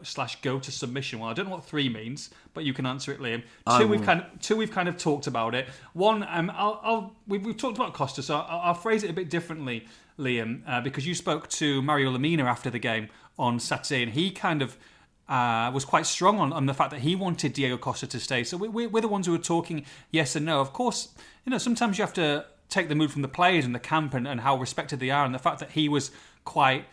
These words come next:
Speaker 1: vociferous in, in wanting Costa to stay another year probably plays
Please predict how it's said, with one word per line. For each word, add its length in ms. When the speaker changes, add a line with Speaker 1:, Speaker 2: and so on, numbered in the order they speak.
Speaker 1:
vociferous 640
in, 140
in 200
wanting 360
Costa 260
to 100
stay 200
another 280
year 360
probably 220
plays 400